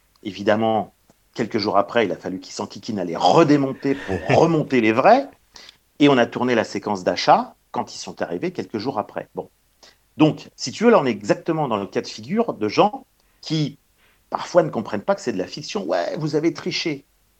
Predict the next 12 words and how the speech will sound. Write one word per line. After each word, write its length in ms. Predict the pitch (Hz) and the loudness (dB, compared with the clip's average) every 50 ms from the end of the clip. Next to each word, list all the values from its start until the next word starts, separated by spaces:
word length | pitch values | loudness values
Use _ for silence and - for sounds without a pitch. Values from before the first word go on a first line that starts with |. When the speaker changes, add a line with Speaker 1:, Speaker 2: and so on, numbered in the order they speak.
| _ _ _ - | _ _ _ -10
Speaker 1:
Mais 100 | 117 151 | -8 -4
non, 140 | 190 220 214 | -4 -2 -2
les 100 | 185 151 | -2 -2
gars, 160 | 123 131 120 | 0 0 -2
on 40 | 113 | 0
n'a 100 | 104 95 | -2 -4
pas 120 | - 160 | -6 -6
triché. 460 | 151 - 151 135 - - 226 196 - _ _ _ _ _ _ _ _ _ _ | -8 -8 -8 -8 -6 -6 -6 -6 -8 _ _ _ _ _ _ _ _ _ _
C'est 100 | - - 143 | -8 -6 -2
de 80 | 135 | -2
la 80 | 165 156 | -2 -2
fiction. 520 | 160 - 185 - - - 240 208 156 - | -2 -6 -12 -10 -4 -2 -2 -2 -2 -6